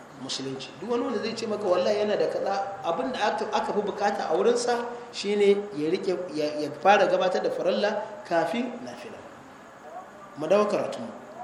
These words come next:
Rasul ya ce, "Afdalu siyami ba'da Ramadan shaharullahi al-muharram."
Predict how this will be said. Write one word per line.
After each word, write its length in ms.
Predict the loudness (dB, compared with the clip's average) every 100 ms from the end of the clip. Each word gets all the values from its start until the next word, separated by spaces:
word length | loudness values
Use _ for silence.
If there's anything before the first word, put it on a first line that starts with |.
| -10 -12 -14 -10 -2
Rasul 260 | 0 2 0
ya 60 |
ce, 140 | 2 2
"Afdalu 380 | 0 2 2
siyami 500 | 2 0 2 4 4
ba'da 280 | 2 0 0
Ramadan 560 | 0 0 6 6 6 2 -6 -8
shaharullahi 920 | -6 -2 0 2 2 2 2 2 -4
al-muharram." 440 | -6 -10 -12 -12